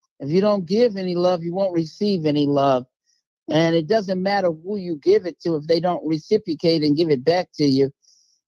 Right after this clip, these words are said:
The fact that you gave love, it has to come back to you like a cycle, a circle, like a currency.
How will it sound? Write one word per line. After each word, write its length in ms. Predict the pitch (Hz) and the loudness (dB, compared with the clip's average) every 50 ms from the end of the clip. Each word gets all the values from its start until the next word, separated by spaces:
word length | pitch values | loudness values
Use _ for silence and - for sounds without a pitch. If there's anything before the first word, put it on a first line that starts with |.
| _ - | _ -12
The 80 | - - | -12 -12
fact 380 | - - 202 214 277 262 214 | -4 0 0 0 0 2 2
that 160 | 226 202 175 | 2 2 4
you 140 | 202 226 214 | 4 4 4
gave 280 | 180 208 208 208 190 165 | 6 4 4 4 2 2
love, 380 | 160 170 202 233 254 208 175 | 4 2 2 4 2 0 0
it 60 | 175 175 | -2 -4
has 180 | 185 185 180 | -4 -6 -4
to 120 | - 160 - - | -6 -10 -8 -6
come 180 | 170 170 165 | -6 -6 -4
back 240 | 156 180 196 202 - _ - | -2 -2 -4 -4 -6 _ -12
to 80 | - | -10
you 220 | 165 147 147 156 151 | -8 -4 -4 -2 0
like 200 | 156 156 160 - - | 0 -2 -2 -4 -8
a 60 | 147 | -12
cycle, 600 | - _ - 196 180 180 170 - 165 151 147 143 | -12 _ -6 -2 -2 -2 -2 -2 -2 -2 0 0
a 60 | 143 | -4
circle, 540 | 143 - - - 185 170 - - 147 139 139 | -6 -6 -2 -2 -2 -2 -2 -4 -2 -2 -2
like 140 | 143 143 - | -4 -4 -6
a 80 | 151 139 | -8 -10
currency. 800 | _ - 196 196 185 170 151 143 _ - 147 139 135 131 127 | _ -6 -4 -2 -2 -2 -4 -4 _ -2 0 0 0 0 -2